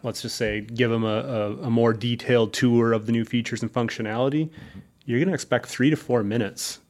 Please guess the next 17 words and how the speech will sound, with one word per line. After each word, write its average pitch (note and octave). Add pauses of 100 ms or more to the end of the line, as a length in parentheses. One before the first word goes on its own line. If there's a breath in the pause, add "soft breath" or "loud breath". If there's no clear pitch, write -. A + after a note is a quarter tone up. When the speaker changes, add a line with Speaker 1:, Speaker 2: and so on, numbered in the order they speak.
(100)
Speaker 1:
And A2
Speaker 2:
That's -
Speaker 1:
it's -
Speaker 2:
remarkable. -
Speaker 1:
a -
Speaker 2:
For A#2
Speaker 1:
bino-, A#2+
Speaker 2:
binaural. G#2
Speaker 1:
binaural, A2
Speaker 2:
Yeah. D2
Speaker 1:
yep, A#2+ (140)
using, A#2
using A#2+
NoLink A#2
wireless A2+
programmers. G#2
Speaker 2:
Yep. E2